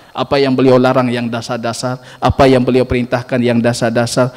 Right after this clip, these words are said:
bagaimana menyembah Allah secara dasar, itu harus kita miliki karena itu syarat daripada anna Muhammad Rasulullah. Ilmu. Kemudian harus yakin juga. Harus ada qabul, penerimaan. Harus ada taat.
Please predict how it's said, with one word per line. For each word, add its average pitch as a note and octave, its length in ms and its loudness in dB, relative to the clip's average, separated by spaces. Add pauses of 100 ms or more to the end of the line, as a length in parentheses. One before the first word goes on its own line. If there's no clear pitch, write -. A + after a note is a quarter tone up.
(140)
bagaimana C#3+ 480 4
menyembah C3+ 480 2
Allah B2+ 540 -2 (160)
secara C3 500 0
dasar, G3+ 540 2 (580)
itu C#3+ 400 -2
harus C3+ 380 -4
kita - 180 -2
miliki D3 320 0
karena C3 300 -2
itu C#3+ 180 -10
syarat F#3+ 460 -4 (760)
daripada C3 680 0 (580)
anna B2 320 4
Muhammad G#2+ 480 -4
Rasulullah. G2 560 -8 (320)
Ilmu. A#3 300 8 (580)
Kemudian F3+ 320 4
harus C4 320 4
yakin C#4 400 6
juga. F#3 320 4 (480)
Harus E3+ 400 4
ada B3 240 6
qabul, C#4 480 4
penerimaan. A3 720 2 (320)
Harus F#3 400 4
ada B3 240 6
taat. B3 480 2